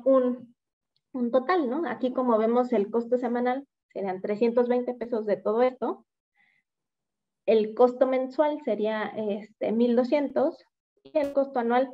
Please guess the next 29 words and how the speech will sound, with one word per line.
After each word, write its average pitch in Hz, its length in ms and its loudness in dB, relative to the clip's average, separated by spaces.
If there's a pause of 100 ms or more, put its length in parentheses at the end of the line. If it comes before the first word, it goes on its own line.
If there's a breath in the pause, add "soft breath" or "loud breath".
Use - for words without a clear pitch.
(180)
pues 214 180 -4
tenemos 240 300 0
un 262 100 -4
costo 247 220 -4
anual 220 240 -2
de 226 100 -4
catorce 214 380 -8
mil - 160 -8
cuatrocientos 220 580 -14
pesos. - 400 -20 (380 soft breath)
Aquí, 220 540 -4 (2500)
¿qué 269 200 4
piensan 262 420 2
ustedes, - 360 -4 (140)
no? 294 300 -2
Este, - 920 -4 (580)
¿qué 277 80 6
harían 285 340 4
ustedes 247 380 2
con 202 480 -4
catorce 208 400 -4
mil 247 180 -2
cuatrocientos 226 480 -6
pesos 220 480 -2 (460 soft breath)
que 220 100 4
les 196 140 2
sobrara 202 600 -2
al 180 240 -4
año? 165 260 -6